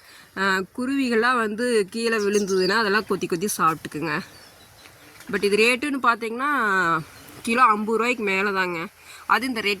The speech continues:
கலர்னா ரேட் வச்சுங்க, க்ரீன்னா அதுக்கு ஒரு ரேட்டு, இந்த மாதிரி தாங்க. பார்த்தீங்கன்னா நிறைய இருக்குது பாருங்க. இதுக்கு முன்னாடி ஒரு டைம், ஆ, ஒரு பத்து இருபது நாளைக்கு முன்னாடி வந்து,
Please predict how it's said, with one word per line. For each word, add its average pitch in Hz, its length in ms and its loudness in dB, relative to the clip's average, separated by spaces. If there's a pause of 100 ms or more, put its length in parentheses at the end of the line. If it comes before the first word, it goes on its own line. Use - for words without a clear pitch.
கலர்னா 254 520 2
ரேட் 208 180 -2
வச்சுங்க, 202 380 -2
க்ரீன்னா 220 440 0
அதுக்கு 214 440 2
ஒரு 214 140 2
ரேட்டு, 190 200 0
இந்த 196 200 2
மாதிரி 208 240 0
தாங்க. 175 260 -4
பார்த்தீங்கன்னா 175 400 -4 (420)
நிறைய 190 300 0
இருக்குது - 160 -8
பாருங்க. 175 240 -4 (400)
இதுக்கு 247 280 0
முன்னாடி 294 220 0
ஒரு 254 200 0
டைம், 247 280 0
ஆ, 214 220 -2
ஒரு 202 200 -6
பத்து 214 280 -2
இருபது 233 240 -2
நாளைக்கு 240 260 -2
முன்னாடி 233 260 -6
வந்து, 226 300 -10